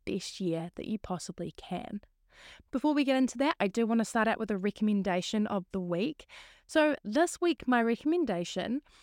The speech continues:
is actually my course that is starting on Sunday this week. On January the seventh, there will be the first release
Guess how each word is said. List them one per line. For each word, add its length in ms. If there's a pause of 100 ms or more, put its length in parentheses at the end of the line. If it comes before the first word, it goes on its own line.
(340)
is 280 (240)
actually 580
my 300
course 480
that 120
is 100
starting 500 (180)
on 280
Sunday 640
this 240
week. 420 (300)
On 180
January 540
the 120
seventh, 480 (760)
there 140
will 140
be 400 (180)
the 100 (140)
first 480 (120)
release 540